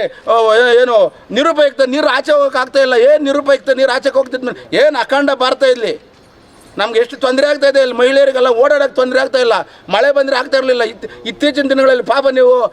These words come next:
ಆ, ಗ್ರಾಮಾಭಿವೃದ್ಧಿ ಅಧಿಕಾರಿಗಳು ಇಂಥ ಕೆಲಸ ಮಾಡಿ ನಮಗೇನೋ ಓಡಾಡೋಕ್ಕಾದ್ರೂ ತೊ-, ಮಾಡಿಕೊಟ್ಟಿದ್ದೀರಿ.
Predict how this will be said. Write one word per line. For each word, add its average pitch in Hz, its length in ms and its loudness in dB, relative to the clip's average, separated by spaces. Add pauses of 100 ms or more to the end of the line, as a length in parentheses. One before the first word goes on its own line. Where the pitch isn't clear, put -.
(260)
ಆ, 240 100 0
ಗ್ರಾಮಾಭಿವೃದ್ಧಿ 254 640 -2
ಅಧಿಕಾರಿಗಳು 269 840 0
ಇಂಥ 247 120 -2
ಕೆಲಸ 254 360 -2
ಮಾಡಿ 262 260 0
ನಮಗೇನೋ 262 340 0
ಓಡಾಡೋಕ್ಕಾದ್ರೂ 254 600 2
ತೊ-, 240 260 0
ಮಾಡಿಕೊಟ್ಟಿದ್ದೀರಿ. 240 680 -2